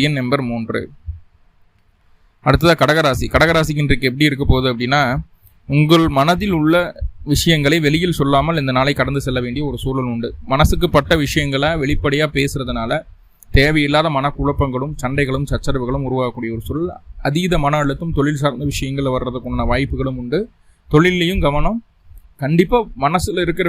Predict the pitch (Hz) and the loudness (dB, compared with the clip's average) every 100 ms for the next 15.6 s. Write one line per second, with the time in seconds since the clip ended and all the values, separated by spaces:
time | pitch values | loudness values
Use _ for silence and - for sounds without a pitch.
0 | 156 - 175 165 185 160 139 - 147 208 | -2 0 0 0 0 -2 0 0 2 0
1 | 196 160 160 156 143 131 123 240 - - | 2 0 0 0 -2 -2 -2 -6 -12 -12
2 | - - - - - 143 147 202 180 151 | -16 -16 -14 -14 -10 -2 2 2 2 2
3 | 160 170 139 180 170 139 214 - - 139 | 2 2 0 2 2 2 -2 -6 -6 -2
4 | 147 165 156 135 123 117 - - - _ | 2 2 2 0 -6 -10 -14 -14 -18 _
5 | - - 139 151 170 180 - 160 151 147 | -20 -4 0 4 4 4 2 2 2 4
6 | 233 339 - _ 135 147 147 220 - - | 2 0 -8 _ -4 -4 -2 -6 -10 -16
7 | _ _ - - - 139 160 180 156 156 | _ _ -20 -16 -6 -2 0 0 0 -2
8 | 143 139 143 131 123 127 117 123 120 147 | -2 -2 -2 -2 -2 -4 -6 -8 -6 -4
9 | 139 127 123 101 107 - - - - 151 | -4 -6 -8 -8 -8 -8 -10 -16 -2 4
10 | 180 185 160 147 143 135 156 160 165 147 | 4 4 0 -2 0 2 2 2 0 0
11 | 143 143 160 135 143 180 156 170 151 143 | -2 -2 -4 -6 -4 -2 -2 -2 -2 -2
12 | 131 131 147 143 151 156 143 135 127 131 | -4 -4 -2 0 0 0 -2 -2 0 0
13 | 131 - 131 131 131 123 123 123 123 127 | 0 0 -2 -2 -2 0 0 0 -2 -2
14 | 123 120 139 170 139 131 139 131 131 123 | -2 -2 -4 -2 0 2 0 0 -2 -2
15 | 127 139 135 123 139 | -4 -6 -6 -4 -2